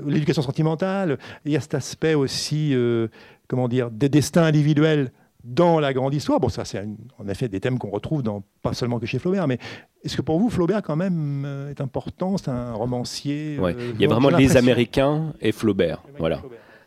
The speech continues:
Speaker 2: Et, euh, Flaubert, euh, pour plein de choses. Alors effectivement, euh,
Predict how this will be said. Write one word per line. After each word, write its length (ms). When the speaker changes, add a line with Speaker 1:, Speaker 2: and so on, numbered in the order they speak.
Speaker 2:
Et, 220
euh, 760
Flaubert, 600
euh, 180
pour 180
plein 200
de 40
choses. 540
Alors 100
effectivement, 760
euh, 240